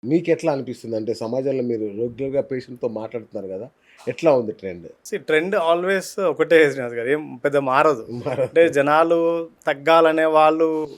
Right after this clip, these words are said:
Speaker 2: ఉంటారు, and at the same time మళ్ళీ బయటికెళ్ళి, ఆ, సేమ్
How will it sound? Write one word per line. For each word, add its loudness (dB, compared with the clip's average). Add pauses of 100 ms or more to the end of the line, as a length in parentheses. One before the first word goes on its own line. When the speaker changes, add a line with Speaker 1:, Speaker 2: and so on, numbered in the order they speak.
(120)
Speaker 2:
ఉంటారు, 0 (380)
and 0
at 0
the 4
same 4
time 2
మళ్ళీ 2
బయటికెళ్ళి, 0 (500)
ఆ, -4
సేమ్ 2